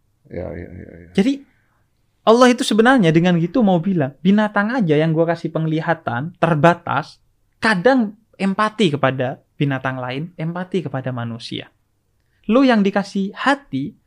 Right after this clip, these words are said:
Speaker 2: kok bisa penglihatan lu bisa buruk terhadap orang lain? Lisan lu bisa buruk kepada
Speaker 1: Makanya
Speaker 2: orang lain?
Speaker 1: banyak orang
Speaker 2: Makanya lu
Speaker 1: mengatakan
Speaker 2: lebih buruk dari
Speaker 1: anjing
Speaker 2: binatang.
Speaker 1: tuh setia, gitu.
Speaker 2: Nah, itulah di antara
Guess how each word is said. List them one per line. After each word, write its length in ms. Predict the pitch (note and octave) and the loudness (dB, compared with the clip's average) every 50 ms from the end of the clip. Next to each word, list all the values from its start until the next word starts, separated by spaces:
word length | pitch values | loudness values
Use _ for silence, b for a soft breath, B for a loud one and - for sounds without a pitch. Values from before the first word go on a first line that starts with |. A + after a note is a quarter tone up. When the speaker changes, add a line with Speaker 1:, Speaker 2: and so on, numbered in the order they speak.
| _ _ | _ _
Speaker 2:
kok 160 | - F3 F#3+ | -6 -4 -2
bisa 240 | G3+ A#3+ A#3+ - A#3 | -2 -4 -4 -4 -4
penglihatan 540 | F3+ F3+ E3 D#3 D#3 D#3 D#3 D#3 D#3 D3+ D#3+ | -4 -4 -2 -2 -2 -4 -4 -4 -4 -4 -4
lu 100 | F#3 F#3+ | -4 -4
bisa 220 | D3+ D3 D3 D#3 | -4 -6 -6 -6
buruk 340 | C#3 C3 D3+ E3+ F3+ - - | -6 -6 -6 -8 -8 -8 -10
terhadap 340 | - C3 C#3 C3+ C3+ C3 B2+ | -10 -10 -10 -10 -10 -10 -10
orang 220 | C#3+ C#3 C3 B2+ | -10 -12 -12 -12
lain? 200 | B2+ B2+ C3 C3+ C3 | -12 -14 -14 -14 -12
Lisan 340 | C#3 D3+ D3+ D3+ D#3 D3+ D3+ | -10 -10 -10 -8 -10 -8 -8
lu 100 | D#3+ F3+ | -8 -8
bisa 200 | D#3+ C#3 - C#3 | -8 -10 -10 -10
buruk 300 | C#3 C#3+ D3+ D#3+ D#3 - | -8 -6 -6 -6 -6 -8
kepada 180 | - - - | -8 -6 -4
Speaker 1:
Makanya 160 | C3+ D3 E3 | -2 0 0
Speaker 2:
orang 100 | E3+ - | 0 0
lain? 140 | - B2 C3 | 0 0 -2
Speaker 1:
banyak 160 | C3 C3+ C#3 | -2 -2 -2
orang 160 | C#3+ D3+ E3+ F3 | -2 -2 -2 0
Speaker 2:
Makanya 140 | F3 A3 | 0 0
lu 60 | A#3 G#3+ | 0 0
Speaker 1:
mengatakan 160 | G#3+ G#3 G3 E3+ | 2 2 2 2
Speaker 2:
lebih 120 | E3+ E3+ | 2 2
buruk 280 | E3+ F#3 G#3 G3 F3 - - _ | 2 0 -2 -2 -4 -6 -10 _
dari 180 | - F3 E3 C#3+ | -10 -8 -6 -2
Speaker 1:
anjing 160 | A#2 A#2 B2+ C3 D3 C#3 | 0 0 0 2 2 0
Speaker 2:
binatang. 100 | C#3 C#3+ | 0 0
Speaker 1:
tuh 120 | F#3+ G3+ - | -2 -2 -4
setia, 440 | D3 - - - E3 E3+ C3 F#2+ F#2+ F#2+ F#2 _ _ _ _ | -6 -6 -4 -4 -2 -2 -2 -2 -4 -6 -10 _ _ _ _
gitu. 300 | - G2 F2+ - - - - _ _ _ _ _ _ - - | -16 -16 -14 -14 -16 -20 -20 _ _ _ _ _ _ -10 -6
Speaker 2:
Nah, 160 | - C3+ B2 - | -4 -4 -2 -2
itulah 460 | - F3+ F3+ - C4 B3+ A#3+ F3 - - - _ _ _ _ _ - | -4 -6 -4 0 2 4 4 4 2 0 -10 _ _ _ _ _ -4
di 160 | - D3 F3+ | 2 4 4
antara 540 | E3 E3+ F3+ F3 E3 E3 D3 B2+ C3 A#2+ | 6 6 4 2 4 4 4 6 6 4